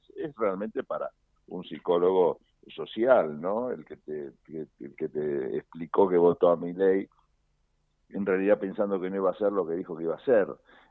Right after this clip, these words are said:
Entonces, bueno, es cierto, eh, pero ¿cuál sería la respuesta frente a ese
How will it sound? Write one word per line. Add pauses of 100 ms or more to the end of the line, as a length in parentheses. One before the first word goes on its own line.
Entonces,
bueno,
es
cierto, (120)
eh, (140)
pero
¿cuál
sería
la
respuesta
frente
a
ese